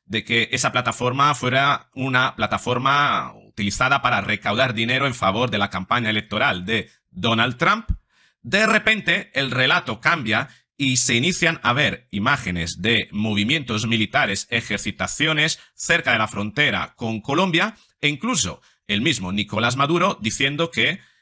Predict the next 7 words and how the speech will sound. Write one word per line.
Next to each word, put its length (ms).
están 520
preparados 880
para 680
afrontar 760
una 360
eventual 680
invasión 640